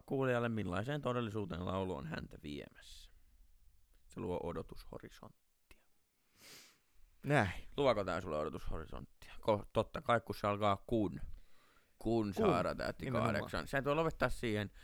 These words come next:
Speaker 1: koska sun pitää jatkaa, mitä silloin tapahtui,
Speaker 2: Niin.
Speaker 1: kun Saara täytti kahdeksan. Joo,
Speaker 2: Ja
Speaker 1: joo.
Speaker 2: sitten koukutetaan lisää. Silloin kävi niin.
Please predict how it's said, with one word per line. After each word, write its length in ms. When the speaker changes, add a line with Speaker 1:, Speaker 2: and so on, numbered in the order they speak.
Speaker 1:
koska 220
sun 120
pitää 140
jatkaa, 320
mitä 240
silloin 240
tapahtui, 220
Speaker 2:
Niin. 140
Speaker 1:
kun 340
Saara 340
täytti 260
kahdeksan. 440
Joo, 200
Speaker 2:
Ja 60
Speaker 1:
joo. 60
Speaker 2:
sitten 300
koukutetaan 540
lisää. 320
Silloin 320
kävi 260
niin. 320